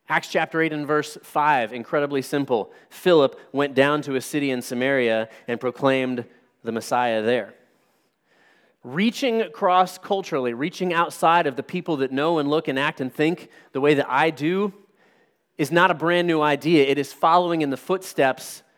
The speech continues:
of Jesus. See, Jews intentionally would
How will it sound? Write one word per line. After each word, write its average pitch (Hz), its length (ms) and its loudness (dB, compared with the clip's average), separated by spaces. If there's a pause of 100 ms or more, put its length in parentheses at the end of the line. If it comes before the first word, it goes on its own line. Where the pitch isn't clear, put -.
(300)
of 117 100 -6
Jesus. 120 640 -4 (880)
See, 196 340 -6
Jews 214 520 -4
intentionally 160 880 -2
would 143 320 0